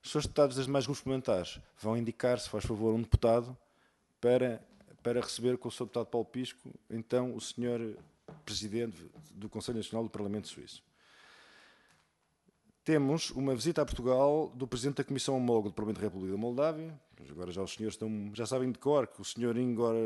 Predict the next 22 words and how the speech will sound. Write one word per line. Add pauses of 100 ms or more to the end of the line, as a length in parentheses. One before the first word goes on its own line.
(180)
Igor
Corman
vem
cá
no
dia
dezasseis
de
junho. (1040)
Estava
previsto
para
as
catorze
horas. (1400)
Eh, (3000)
talvez
possamos
manter
às
catorze
horas